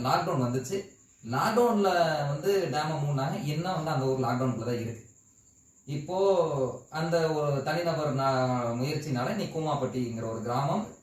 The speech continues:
தமிழ்நாட்டு மக்களுக்கு மட்டும் இல்லாம இந்திய அளவை தாண்டி உலக அளவுல வந்து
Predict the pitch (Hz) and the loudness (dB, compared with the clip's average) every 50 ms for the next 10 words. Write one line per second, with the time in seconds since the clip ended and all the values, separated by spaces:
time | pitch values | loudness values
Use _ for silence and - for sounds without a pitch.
0 | - _ - 127 127 143 147 147 143 131 123 127 131 123 - 123 107 - 117 120 | -20 _ -6 -2 -2 0 0 0 -2 -2 -2 -2 -4 -4 -4 -6 -8 -4 -4 -4
1 | - - 147 139 127 - 131 123 - - 131 127 123 127 139 160 151 127 135 156 | -4 -2 -2 -4 -2 -2 -2 -4 -2 -2 0 0 0 0 0 0 0 0 0 0
2 | 165 170 170 160 156 143 127 - - 135 131 143 170 190 202 196 131 131 160 202 | 0 0 0 2 2 0 -2 -2 -2 -2 0 0 0 0 0 0 0 2 2 2
3 | 226 226 208 180 175 175 165 160 151 139 131 127 185 | 2 4 2 2 0 0 0 0 0 -2 0 2 2